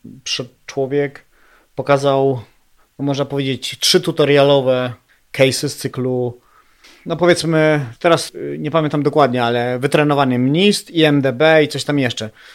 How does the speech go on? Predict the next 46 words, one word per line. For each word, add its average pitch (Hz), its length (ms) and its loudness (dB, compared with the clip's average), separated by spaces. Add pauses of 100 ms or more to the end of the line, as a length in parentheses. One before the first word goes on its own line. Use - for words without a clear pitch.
(200)
No 143 60 -2
i 139 60 -2
to 165 80 4
jest 165 140 2
tak, 156 180 0
że 147 240 2 (400)
w 127 80 -14
dwutysięcznym 160 500 0
szesnastym 160 680 0
pewnie 156 340 2
byłoby 143 300 4
to 143 120 0
wielkie 139 340 2
wow, 143 420 2 (200)
ale 135 120 -2
teraz 151 280 2
to 147 100 -2
było 143 160 0
tak, 139 240 -4 (280)
jak 202 160 2
mamy 190 240 4
zareagować 160 520 4
na 147 120 -4
coś, 170 240 0
co 143 320 0
w 131 60 -8
zasadzie 143 300 -2
można 139 300 -2
skopiować 139 460 -2
z, - 160 -10
y, 131 240 -4 (440)
nie 127 160 -6
wiem, 113 200 -6
dwudziestu 135 460 0
blogów 147 460 2
i 139 240 -2 (360)
pewnie 135 220 -2
na 135 120 0
Kaggle 135 320 2
jest 120 160 2
dwieście 139 280 0
notebooków, 131 440 -2
które 127 240 -6
wystarczy 123 680 -4
nacisnąć 123 640 -8
run 123 420 -2